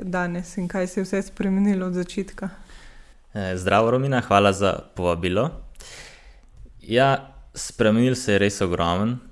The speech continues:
Speaker 2: Od tega, da sem začel samo z optimizacijo, pa kot nek mulc pri devetnajstih letih,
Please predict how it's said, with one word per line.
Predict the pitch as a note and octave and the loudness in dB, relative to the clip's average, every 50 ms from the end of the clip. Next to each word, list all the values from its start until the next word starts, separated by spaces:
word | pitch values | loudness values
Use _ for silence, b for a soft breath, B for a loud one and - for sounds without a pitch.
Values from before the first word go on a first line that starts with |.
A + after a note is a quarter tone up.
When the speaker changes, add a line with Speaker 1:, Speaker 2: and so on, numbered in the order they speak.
| - - - | -20 -16 -8
Speaker 2:
Od | - G2+ G2 - - | -6 -4 -4 -4 0
tega, | - A2 G#2 G2+ G2 G2 F#2+ F#2+ | 2 2 4 6 6 6 4 4
da | F2+ F2+ | 2 0
sem | F2+ - - G2 | -2 -4 -6 -4
začel | F2+ F2+ F#2 - - - G#2 G2 G2 F#2+ F#2 F2+ | -4 -4 -4 -4 0 2 4 4 4 2 0 -2
samo | F2 - - - G2 F#2 F#2+ G2 G#2 | -4 -6 -4 -4 -2 0 0 0 0
z | G2 G#2+ | 0 0
optimizacijo, | G2+ - - A2 G#2+ G#2 G2 G#2+ G2+ G2+ G#2 - - - G#2+ G#2 G#2 G2+ G2+ G#2 - - - - | -2 -2 -2 0 0 2 4 4 6 4 4 2 0 -2 2 2 2 2 0 -4 -10 -14 -16 -12
pa | - - D2 D2 D2 | -8 -6 -6 -6 -6
kot | - - E2 D2+ - | -8 -8 -8 -8 -8
nek | - D2+ - - - - | -10 -10 -10 -12 -12 -10
mulc | F#2 F#2 G2+ A2 A2+ A2 G#2 - - - - | -6 -4 -2 -2 -2 -4 -6 -8 -14 -16 -12
pri | - F#2 | -8 -4
devetnajstih | E2+ E2 E2 - G2+ F#2 F#2+ G2 - - - - | -4 -4 -4 -2 0 0 0 0 -2 -6 -4 0
letih, | A2+ B2+ C3 C3 B2+ A2 G2+ | 0 0 2 2 0 0 0